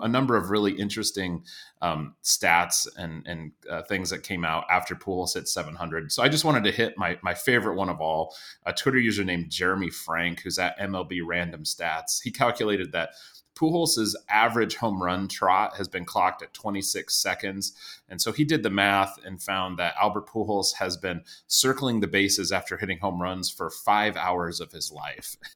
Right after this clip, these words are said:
<laughs> And so of all of the kind of stats and, and things about, to kind of put that in perspective, that was just something for me to think about, like, you know, basically, like, spending an entire afternoon circling the bases. And that's what, what he's done over these last,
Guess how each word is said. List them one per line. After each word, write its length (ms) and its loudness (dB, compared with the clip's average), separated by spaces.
<laughs> 140 -20
And 180 -12
so 440 0
of 180 4
all 340 6
of 220 2
the 400 2
kind 200 4
of 100 0
stats 680 6
and, 160 -4
and 180 -8
things 320 0
about, 360 0
to 80 -4
kind 180 2
of 60 -2
put 120 -4
that 140 2
in 100 -4
perspective, 640 -2
that 180 4
was 120 -4
just 240 0
something 260 -2
for 120 -8
me 140 0
to 80 0
think 240 -6
about, 360 -2
like, 180 -8
you 80 2
know, 120 8
basically, 440 6
like, 220 2
spending 400 6
an 60 4
entire 580 4
afternoon 600 0
circling 460 -4
the 60 -12
bases. 520 -6
And 100 -12
that's 240 -2
what, 140 -10
what 140 -6
he's 220 -4
done 300 -4
over 200 -10
these 280 -8
last, 480 -6